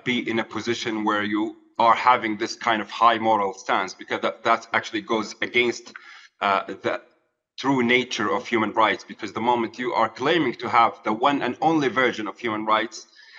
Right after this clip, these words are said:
that actually goes against the idea of diversity, the idea of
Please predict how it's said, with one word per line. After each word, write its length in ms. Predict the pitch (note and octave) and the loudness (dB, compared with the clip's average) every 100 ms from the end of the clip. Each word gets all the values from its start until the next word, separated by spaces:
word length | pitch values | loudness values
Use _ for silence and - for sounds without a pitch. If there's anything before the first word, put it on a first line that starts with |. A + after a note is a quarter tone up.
| - - | -8 0
that 220 | B2 A#2+ | 0 0
actually 320 | A#2+ A#2+ A2+ | -2 0 0
goes 280 | B2 B2 A2+ | 2 2 2
against 560 | A2+ A#2+ A2+ G#2+ - - - | 0 2 2 -2 -10 -12 -6
the 140 | A#2 A2 | -2 0
idea 380 | G#2+ G#2 A2+ G#2 | -2 0 0 0
of 220 | G#2 - | -2 -2
diversity, 680 | A2 G2 B2+ A#2 A#2 B2 A2 | -4 0 -2 -2 -4 -2 -2
the 120 | G#2+ | 0
idea 440 | G#2 G#2 A#2 A2 - | -2 -2 -2 -2 0
of 260 | G#2+ - | -2 -4